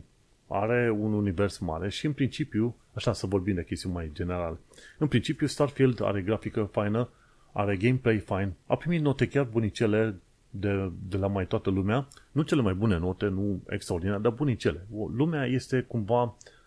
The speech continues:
împăcată și fericită cu, cu Starfield, că este acolo, este un joc acolo. Nu este extraordinar, nu este, să zicem, uh, salvarea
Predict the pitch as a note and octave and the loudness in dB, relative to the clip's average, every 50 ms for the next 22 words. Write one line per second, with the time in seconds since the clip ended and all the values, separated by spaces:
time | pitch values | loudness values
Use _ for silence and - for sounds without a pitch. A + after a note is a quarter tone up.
0 | _ _ _ _ _ - A#2 G#2+ - A#2 F#2+ A#2+ A#2+ - - G#2+ - - F#2+ - | _ _ _ _ _ -4 -2 0 0 2 2 2 2 2 0 -2 -2 -4 -2 0
1 | G#2 F#2+ F#2 - - G2+ - G2 F2 - - F#2 F#2 F2+ F2+ F2+ F2 F2 F2+ F2+ | 0 0 0 -2 -4 -4 -4 -4 -4 -4 -4 -4 -4 -4 -4 -4 -6 -6 -8 -8
2 | - - - - - A2+ G#2 - - - A2 G2 - - G2+ G2+ G#2 B2+ C3+ C3 | -8 -8 -8 -4 -2 -2 -2 -2 -2 -4 -4 -4 -2 -2 -2 0 0 0 0 0
3 | - - - A#2 A2+ A2 - - G#2 - - - G#2 D#2+ D#2+ - - C3 C3+ C3 | -2 -2 0 0 0 0 0 -2 -6 -2 2 2 2 2 0 -2 0 0 0 2
4 | - C#3+ C3+ C3 A2+ B2 - - F2+ D#2+ - - F2+ D2+ - - _ - - - | 4 4 4 4 4 2 0 -2 -4 -4 -2 -2 -2 -2 -4 -10 _ -20 -20 -20
5 | - _ - A2 A2 B2+ B2+ - D3 B2+ - - - A2 G2+ F2 F#2 F2 F2 F2+ | -20 _ -4 -2 -2 0 2 2 0 0 0 0 0 0 0 0 -2 -2 -2 -2
6 | A2 A#2 A2 - _ _ _ _ _ - A#2 B2 C#3 C3+ C3 - - B2+ A#2 A2+ | -2 -2 -4 -10 _ _ _ _ _ -2 0 2 2 2 0 -2 0 2 2 2
7 | A2 G#2 G2 - - G#2 - - - A2+ G#2 G2+ G2 G2 G2 F#2+ F#2 F2+ F2 - | 2 0 -2 -2 -4 -6 -4 -2 -2 -2 -2 -2 -2 -2 -2 -2 -4 -6 -8 -12
8 | - _ - - - A#2 F#2+ F2 E2+ E2+ - A2 G2+ F2 F2 E2+ D#2+ D#2+ | -18 _ -10 -4 0 0 0 0 -2 -2 0 0 0 -2 -4 -6 -10 -12